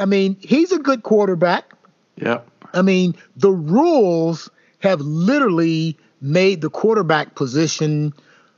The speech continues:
Speaker 1: untouchable.
Speaker 2: Absolutely.
Speaker 1: It, you can tackle him, but you can't, you can't, you can't accidentally hit him in the helmet. You can't accidentally hit him in the face. You
Speaker 2: Nope.
Speaker 1: can't do any of that. You can't slam him to the ground.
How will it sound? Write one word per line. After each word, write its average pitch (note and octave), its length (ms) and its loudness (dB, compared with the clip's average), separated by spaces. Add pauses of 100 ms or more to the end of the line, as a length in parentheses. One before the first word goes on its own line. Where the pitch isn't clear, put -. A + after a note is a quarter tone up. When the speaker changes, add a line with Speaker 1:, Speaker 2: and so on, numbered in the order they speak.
(260)
Speaker 1:
untouchable. D#3+ 720 -2 (500)
Speaker 2:
Absolutely. A2+ 720 -2 (200)
Speaker 1:
It, - 180 -10
you E3 260 -2
can G3+ 160 0
tackle F#3+ 720 -2
him, E3+ 180 -4 (540)
but D#3+ 460 -2
you C#3+ 100 -8
can't, E3 360 -4 (120)
you C#3+ 120 -8
can't, E3+ 360 -2 (380)
you C#3+ 100 -14
can't F3 340 -2
accidentally D3 640 -2
hit D#3+ 160 2
him D#3 120 -2
in C3+ 80 -4
the C3 80 -6
helmet. A3 600 0
You D#3 80 -6
can't D#3 280 -2
accidentally D3 600 -2
hit D3+ 120 2
him C#3+ 140 -2
in B2+ 120 -2
the A#2+ 60 -6
face. A3 760 0 (420)
You - 80 -4
Speaker 2:
Nope. A3+ 100 0
Speaker 1:
can't G#3 240 0
do G#3 220 0
any A3+ 320 2
of D3 120 -2
that. C3+ 280 -2 (200)
You D3 60 -6
can't G3+ 280 0
slam F#3+ 340 0
him E3 120 0
to F3 140 -2
the C#3+ 120 -2
ground. G#3+ 580 2